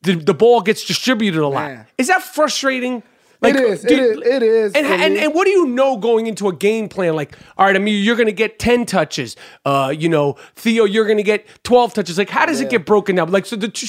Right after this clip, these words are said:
Speaker 1: two-part question. Is it frustrating at times? Like, to, does it break up your rhythm?
Speaker 2: It, it's, it's frustrating, especially coming from Nebraska, where I was the guy. You know, I knew I was gonna get the ball at least twenty times a game. And for me, it's not necessarily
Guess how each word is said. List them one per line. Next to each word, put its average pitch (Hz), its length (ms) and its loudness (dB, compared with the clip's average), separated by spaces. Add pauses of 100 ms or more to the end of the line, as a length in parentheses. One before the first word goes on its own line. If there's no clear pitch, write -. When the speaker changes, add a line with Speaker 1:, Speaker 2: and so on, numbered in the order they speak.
Speaker 1:
two-part 311 380 2
question. 208 280 -2
Is 233 180 -2
it 254 100 -6
frustrating 277 540 0
at 240 80 -4
times? 247 200 0
Like, 220 180 -4
to, 214 120 2
does 196 180 -6
it 208 160 -2
break 240 240 2
up 269 140 0
your 208 140 2
rhythm? 240 480 0 (160)
Speaker 2:
It, 160 200 0
it's, 220 200 2
it's 254 260 2
frustrating, 202 560 2
especially 180 340 -2
coming 180 220 -2
from 151 160 -6
Nebraska, 147 580 0
where 135 460 0 (640)
I 143 80 6
was 151 200 4
the 135 80 -4
guy. 131 440 2
You - 60 -8
know, 143 80 2
I 143 120 4
knew 180 120 4
I 165 100 4
was 156 140 0
gonna 147 160 -2
get 139 160 -2
the 139 80 -12
ball 143 240 4
at 139 40 0
least 143 220 -2
twenty 123 220 -4
times 127 400 -6
a 117 40 -10
game. 135 360 0 (340)
And 175 540 2 (500)
for 214 180 2
me, 294 240 2
it's 247 140 0
not 254 220 2
necessarily 190 1040 -2